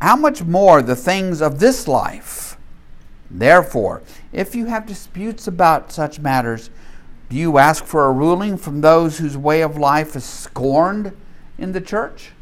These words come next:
The way of the pagans? I say this to shame you."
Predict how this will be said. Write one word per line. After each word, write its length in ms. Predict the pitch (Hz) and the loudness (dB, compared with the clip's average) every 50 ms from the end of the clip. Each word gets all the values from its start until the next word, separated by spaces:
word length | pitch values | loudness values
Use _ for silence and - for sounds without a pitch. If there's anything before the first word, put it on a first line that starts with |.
| - - - - - - - - - - - - - | -20 -20 -20 -20 -20 -20 -20 -20 -20 -20 -20 -14 -10
The 80 | - 131 | -6 -4
way 160 | 135 160 160 | -2 -2 -2
of 60 | 151 131 | -2 -4
the 60 | 120 | -6
pagans? 760 | - - - - 170 185 180 214 226 233 233 233 - - - - - - - - - - - - - - - - - - - - - - - - - - - - - - - - - - - - - - - - - - - - - - - - - - - - - - - - - | -12 -6 -2 0 0 0 -2 -4 -8 -8 -8 -10 -12 -16 -20 -20 -20 -20 -20 -20 -20 -20 -20 -20 -20 -20 -20 -20 -20 -20 -20 -20 -20 -20 -20 -20 -18 -18 -18 -18 -18 -20 -20 -20 -20 -20 -20 -20 -18 -18 -18 -18 -20 -20 -20 -20 -20 -20 -20 -20 -20 -20 -20 -20 -20 -20 -18 -8 -2
I 220 | - 113 143 175 | 0 2 2 2
say 280 | 170 - - 170 170 170 | 0 -2 -4 -4 -4 -4
this 280 | 160 165 165 160 160 | -4 -4 -6 -6 -8
to 120 | - - 170 | -10 -14 -12
shame 400 | - - 170 151 156 165 151 107 | -8 -4 -2 -2 0 -2 -2 -6
you." 260 | 85 76 69 - | -6 -8 -12 -14